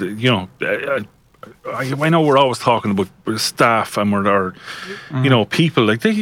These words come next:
Speaker 1: the numbers he was talking about of, of people who need help.
Speaker 2: Absolutely. I mean,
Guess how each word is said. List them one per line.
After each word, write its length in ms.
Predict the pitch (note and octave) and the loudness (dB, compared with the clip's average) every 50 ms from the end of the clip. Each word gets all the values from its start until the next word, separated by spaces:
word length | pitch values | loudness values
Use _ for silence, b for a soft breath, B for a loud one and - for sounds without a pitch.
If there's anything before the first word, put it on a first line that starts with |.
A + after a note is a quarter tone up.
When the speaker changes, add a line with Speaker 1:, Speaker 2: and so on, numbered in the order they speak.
| G3+ G3 | -2 0
Speaker 1:
the 140 | F#3 G3 G#3+ | 2 2 4
numbers 280 | A3+ C4+ C4+ G#3 D#3+ | 4 4 4 2 2
he 120 | A2+ G#2+ G2 | 2 0 -2
was 100 | F2 - | -2 0
talking 300 | - G#2 A2 A#2+ - G2 | 0 0 0 0 -2 -4
about 240 | E2 E2 D2+ C#2 - _ _ - | -4 -4 -6 -6 -8 _ _ -2
of, 140 | - F#2 F2 | -2 0 0
of 180 | F2+ F#2 F#2 - | 0 -2 -2 -2
people 200 | A2 G2+ F#2 F2+ | -4 -4 -2 -2
who 140 | F#2+ F#2+ | -2 0
need 160 | F2+ F#2 F#2 E2 | 0 2 0 0
help. 280 | - F#2 F2+ D#2+ E2 - _ _ _ _ _ _ _ _ _ _ _ _ _ _ _ _ - | 0 -2 -2 -2 -4 -6 _ _ _ _ _ _ _ _ _ _ _ _ _ _ _ _ -6
Speaker 2:
Absolutely. 580 | - D3+ D3 - - C3 C3+ C#3+ - D3 C3+ - _ _ _ _ b b b b b b b | -4 -4 -4 -4 -2 -2 -2 -2 -2 -6 -8 -10 _ _ _ _ b b b b b b b
I 60 | - D#3+ | 2 4
mean, 260 | F3 F3+ F3 E3 | 4 4 2 0